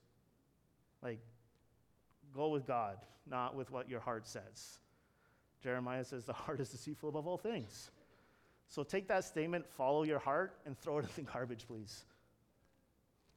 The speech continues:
And this is what we continues to go on. His conscience has been informed by the gospel, and that shapes how he interacts with others. And in fact, he says in verse seventeen, he says,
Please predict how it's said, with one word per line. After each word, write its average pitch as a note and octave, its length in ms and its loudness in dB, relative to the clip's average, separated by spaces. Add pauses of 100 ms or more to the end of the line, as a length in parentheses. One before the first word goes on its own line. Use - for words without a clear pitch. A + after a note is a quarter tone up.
(1040)
And C3+ 140 -2
this D#3+ 160 4
is D#3+ 120 -4
what E3+ 140 8
we E3 160 4
continues E3+ 600 -2
to D3 80 -2
go D3 220 2
on. C#3+ 320 4 (400)
His D#3 140 -2
conscience F3 360 4
has E3+ 120 6
been E3+ 160 0
informed F3+ 520 4
by D#3 120 6
the D3+ 100 4
gospel, D#3 640 4 (240)
and E3+ 140 4
that E3+ 140 6
shapes F#3+ 380 6
how F3+ 220 10
he F3 200 4 (200)
interacts F3+ 560 6
with E3 160 0
others. D#3 540 4 (260)
And F3+ 120 6
in F#3 60 8
fact, G3+ 340 10
he G#3+ 80 4
says F#3+ 240 8
in F#3+ 100 8
verse F#3 240 6
seventeen, F#3+ 480 4
he F3+ 140 0
says, G3+ 320 6